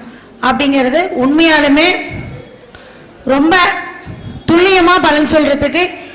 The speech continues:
ஈஸியான வழிமுறைகளை கொடுக்கக்கூடியதா ஒரு விஷயன்றதை நான் காலையிலேயே சொல்லிட்டேன். அதாவது, இந்த பதினைந்தாவது மாநாட்டை மாணவர்களுக்காக,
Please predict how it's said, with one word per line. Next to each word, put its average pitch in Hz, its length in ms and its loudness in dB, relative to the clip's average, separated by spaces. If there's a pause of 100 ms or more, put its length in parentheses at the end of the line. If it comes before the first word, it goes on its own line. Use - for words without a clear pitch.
(260)
ஈஸியான 349 580 2
வழிமுறைகளை 302 560 2
கொடுக்கக்கூடியதா 262 1040 0 (380)
ஒரு 262 140 0
விஷயன்றதை 294 600 0
நான் 285 140 0
காலையிலேயே 269 540 0
சொல்லிட்டேன். 254 460 0 (1200)
அதாவது, 311 380 2
இந்த 285 200 2
பதினைந்தாவது 311 680 2
மாநாட்டை 277 520 2 (1400)
மாணவர்களுக்காக, 277 1160 2